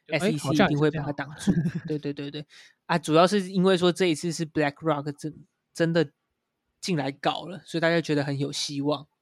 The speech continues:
Speaker 1: 嗯，就这次咖位比较不一样了，而且好像我记得C E O
Speaker 2: 对。
Speaker 1: 自己也有在说，说就是他觉得现在可以搞这个东西啊，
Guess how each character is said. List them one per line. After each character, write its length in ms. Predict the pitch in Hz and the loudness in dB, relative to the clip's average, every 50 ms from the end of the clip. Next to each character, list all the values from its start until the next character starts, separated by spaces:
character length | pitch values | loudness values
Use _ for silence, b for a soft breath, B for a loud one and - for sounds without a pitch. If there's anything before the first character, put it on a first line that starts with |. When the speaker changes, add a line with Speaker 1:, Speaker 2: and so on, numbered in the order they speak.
| _ _ _ _ _ _ _ _ _ _ | _ _ _ _ _ _ _ _ _ _
Speaker 1:
嗯， 420 | - 139 127 120 117 110 113 123 151 - _ _ | -20 -20 -20 -20 -20 -18 -18 -20 -20 -20 _ _
就 140 | - 175 | -10 -6
这 120 | 160 160 196 | -4 -2 -2
次 200 | 185 - 202 180 | -2 -2 -2 -4
咖 240 | - - 170 156 170 | -2 -4 -4 -2 -2
位 160 | 175 160 139 | -4 -4 -6
比 100 | 123 123 | -8 -10
较 160 | 127 127 131 | -10 -10 -10
不 180 | - - 139 127 | -8 -8 -8 -6
一 140 | 117 127 | -6 -8
样 180 | 123 113 113 120 | -8 -10 -10 -12
了， 120 | 147 160 - - | -16 -20 -18 -12
而 80 | - 165 | -10 -8
且 320 | 160 - 147 143 143 131 | -6 -4 -4 -4 -4 -4
好 140 | 135 147 143 | -4 -4 -2
像 120 | 165 196 175 | 0 0 2
我 120 | 147 143 | 2 2
记 140 | 147 180 165 | 2 2 2
得 220 | 156 147 143 143 | 2 2 0 0
C 180 | 147 - - 170 | -2 -2 -2 -2
E 100 | 165 165 | -2 0
O 140 | 151 156 156 | 0 -2 -2
Speaker 2:
对。 60 | 156 | -4
Speaker 1:
自 140 | - - 170 | -4 -4 -2
己 140 | 151 135 | -2 -2
也 100 | 131 127 | -4 -4
有 180 | 131 135 127 120 | -6 -6 -6 -8
在 220 | 117 135 131 127 | -10 -12 -12 -12
说， 380 | 123 - - - 151 139 139 139 | -12 -12 -6 -4 -2 -2 -2 -2
说 260 | - - 151 147 147 | -2 -2 -2 -2 -2
就 100 | 139 - | -2 -4
是 300 | 127 135 139 135 127 131 - _ _ _ _ _ _ _ _ _ _ _ _ _ _ _ _ _ _ _ _ _ _ _ _ _ | -4 -4 -4 -4 -6 -8 -12 _ _ _ _ _ _ _ _ _ _ _ _ _ _ _ _ _ _ _ _ _ _ _ _ _
他 280 | - - 175 165 160 165 | -8 -4 -2 0 0 -2
觉 180 | - - 131 | -2 -4 -4
得 160 | 127 135 131 127 | -4 -4 -4 -4
现 180 | - 156 147 | -6 -6 -6
在 220 | 143 147 135 127 127 | -4 -4 -4 -4 -6
可 160 | - - 120 | -6 -6 -6
以 460 | 120 117 117 110 110 117 127 143 151 _ _ | -6 -6 -8 -10 -12 -14 -16 -18 -18 _ _
搞 240 | - - 127 127 123 123 _ - - - _ _ | -12 -10 -10 -10 -12 -14 _ -18 -18 -18 _ _
这 140 | - 156 | -8 -6
个 80 | 135 135 | -6 -6
东 180 | 123 120 127 127 | -6 -8 -8 -10
西 220 | - - - 135 | -10 -12 -12 -12
啊， 80 | 135 | -12